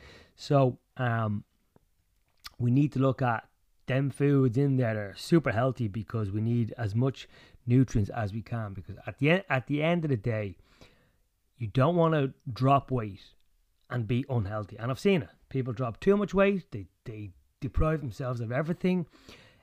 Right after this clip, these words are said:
Um, they are physically unhealthy because their body's not getting near enough. And, um, females are extremely, uh, um, are,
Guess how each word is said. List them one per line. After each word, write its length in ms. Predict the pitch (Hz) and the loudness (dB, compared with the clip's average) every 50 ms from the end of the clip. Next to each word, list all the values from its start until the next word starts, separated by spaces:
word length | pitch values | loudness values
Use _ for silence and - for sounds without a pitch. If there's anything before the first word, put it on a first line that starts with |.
| _ _ - | _ _ -10
Um, 580 | 120 113 117 120 117 113 110 110 104 98 92 - _ _ _ _ - - _ _ _ _ _ _ 120 - - | -6 -6 -4 -4 -6 -6 -8 -10 -10 -12 -14 -18 _ _ _ _ -20 -20 _ _ _ _ _ _ -20 -14 -10
they 380 | 131 120 123 123 120 123 - | -8 -6 -6 -6 -6 -8 -8
are 240 | - 113 110 107 - _ _ _ _ _ | -10 -10 -12 -12 -14 _ _ _ _ _
physically 480 | - 151 156 156 185 196 - 185 185 | -2 0 0 0 -2 -2 0 -2 -2
unhealthy 500 | 180 160 143 107 107 120 - 104 - 120 | 0 0 -2 -2 -2 -2 -2 -4 -4 -6
because 300 | 110 107 113 - - 104 | -6 -6 -8 -8 -10 -10
their 120 | - - 98 | -10 -10 -12
body's 340 | - - 120 117 117 101 104 | -8 -6 -6 -6 -6 -6 -8
not 160 | 117 107 - | -8 -10 -10
getting 440 | - 104 101 98 95 101 110 113 120 | -12 -14 -14 -12 -10 -8 -6 -4 -2
near 340 | 127 139 165 175 175 139 | 0 0 2 2 2 0
enough. 300 | 110 104 104 104 98 - | -2 -4 -8 -10 -12 -12
And, 120 | 107 98 - - - - - - - - - _ _ _ _ _ _ _ _ _ _ _ _ _ _ - | -14 -16 -18 -20 -20 -20 -20 -20 -20 -20 -20 _ _ _ _ _ _ _ _ _ _ _ _ _ _ -4
um, 380 | 139 135 135 131 120 120 113 101 87 - - - - - - - - - - - _ _ _ _ _ _ _ | -2 -2 -2 -2 -2 -4 -6 -8 -10 -14 -18 -20 -20 -20 -20 -20 -20 -20 -20 -20 _ _ _ _ _ _ _
females 520 | - 175 180 190 190 185 175 160 147 127 131 | 0 2 2 2 4 2 4 4 4 2 2
are 280 | 127 117 107 98 98 - | 0 0 -2 -6 -10 -14
extremely, 1000 | 120 - - - - - - - 131 127 135 151 170 170 160 139 120 107 110 120 | -14 -12 -12 -12 -12 -12 -8 -6 -4 -2 0 0 0 2 2 0 0 -2 -4 -4
uh, 440 | - 107 110 113 107 92 101 101 98 - _ _ _ _ _ _ _ _ _ _ _ _ _ _ _ _ _ _ | -4 -4 -2 -2 -4 -4 -6 -10 -10 -14 _ _ _ _ _ _ _ _ _ _ _ _ _ _ _ _ _ _
um, 640 | - 127 120 123 120 117 113 113 104 98 98 95 - _ _ _ _ _ _ _ _ _ _ _ _ _ _ _ _ _ _ _ _ _ _ - - - _ _ _ - | -6 -4 -4 -2 -2 -2 -2 -4 -4 -6 -8 -10 -14 _ _ _ _ _ _ _ _ _ _ _ _ _ _ _ _ _ _ _ _ _ _ -20 -20 -20 _ _ _ -10
are, 720 | - 123 120 127 123 120 117 113 110 107 107 107 104 107 | -8 -6 -4 -2 -2 -2 -2 -2 -2 -2 -4 -6 -8 -10